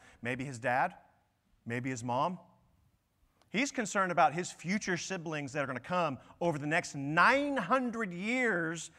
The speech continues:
that someone is going to take vengeance upon him. And yet God protects him, puts a mark on him. We don't know what the mark is, but he puts a mark on him to make sure that he is protected. This is all common cra-, common grace. And it continues on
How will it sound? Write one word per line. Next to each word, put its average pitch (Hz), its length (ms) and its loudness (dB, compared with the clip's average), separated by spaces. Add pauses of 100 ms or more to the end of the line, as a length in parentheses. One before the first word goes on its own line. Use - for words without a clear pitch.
(140)
that 151 100 -8
someone 226 340 0
is 190 100 -2
going 185 220 -2
to 165 60 -8
take 165 200 -4
vengeance 156 640 -6
upon 131 340 -6
him. 92 360 -12 (960)
And 127 80 -8
yet 139 140 -8
God 127 300 0
protects 185 400 -8
him, 117 80 -10
puts - 180 -14
a 160 60 -10
mark 180 340 0
on 139 140 -6
him. 117 100 -10
We 117 60 -10
don't 139 120 -10
know 143 80 -8
what 143 120 -10
the 147 60 -8
mark 165 300 -2
is, 175 140 -4
but 143 60 -10
he 135 80 -8
puts 143 140 -10
a 151 40 -4
mark 180 300 2
on 170 100 -2
him 135 380 -8 (640)
to - 80 -10
make 143 160 -4
sure 165 420 2
that 127 140 -6
he - 160 0
is 143 100 -6
protected. 151 680 -8 (180)
This - 160 -4
is 196 120 -6
all 233 280 12
common 208 400 8
cra-, 185 320 0 (140)
common 190 280 0
grace. 165 280 2 (180)
And 208 100 6
it 233 80 2
continues 240 560 0
on 185 360 6